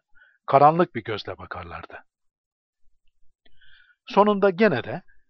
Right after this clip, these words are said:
belki ondan bir yarar elde ederiz diye düşündüler. Ormanı işletmeye, ondan odun, ham tahta ve kalas sağlamaya başladılar. Bunları memleketlerindeki ağaçları çoktan kesip tüketmiş olan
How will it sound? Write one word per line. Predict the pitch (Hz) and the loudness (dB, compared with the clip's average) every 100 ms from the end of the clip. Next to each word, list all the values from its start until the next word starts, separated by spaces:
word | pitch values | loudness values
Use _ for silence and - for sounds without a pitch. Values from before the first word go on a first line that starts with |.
| _ _ _ | _ _ _
belki | - 220 202 | 4 6 6
ondan | 185 175 175 160 | 4 8 6 6
bir | 147 | 2
yarar | 147 165 160 | 6 8 8
elde | 113 101 101 | 6 -2 -10
ederiz | 95 101 95 90 | -8 -10 -12 -14
diye | 104 143 | -6 -6
düşündüler. | 104 - 92 80 78 - - - _ - - _ _ - - _ _ _ _ - - | -6 -12 -12 -14 -14 -16 -20 -20 _ -20 -20 _ _ -20 -20 _ _ _ _ -20 -8
Ormanı | - 147 170 165 | 2 4 4 2
işletmeye, | 143 - 143 - 113 110 185 _ - _ _ - | -2 2 0 0 -10 -8 -10 _ -20 _ _ -4
ondan | 135 143 143 139 120 | -2 4 2 2 -6
odun, | 120 - 180 - _ _ - - | -4 -6 -10 -16 _ _ -20 -2
ham | - 180 | 6 6
tahta | - 98 - 127 202 _ _ _ _ _ - - | 4 -8 -6 -10 -10 _ _ _ _ _ -20 2
ve | 202 | 6
kalas | 196 196 170 | 8 8 8
sağlamaya | - 110 98 98 90 | 4 0 -2 -10 -14
başladılar. | - - 92 - - - _ _ _ _ - _ _ _ _ _ _ _ _ _ _ - - | -12 -12 -14 -18 -18 -20 _ _ _ _ -20 _ _ _ _ _ _ _ _ _ _ -20 -10
Bunları | - 180 202 226 | -2 4 4 4
memleketlerindeki | 170 175 175 175 175 170 170 170 - | 2 0 2 2 2 -2 0 0 0
ağaçları | 160 139 131 - 131 117 | 4 6 6 2 -2 -2
çoktan | - 143 - 196 | -2 0 4 2
kesip | 147 139 - - | 2 -4 -4 -8
tüketmiş | 135 - 147 165 - | -6 -2 -2 -2 -8
olan | 98 131 | -4 -6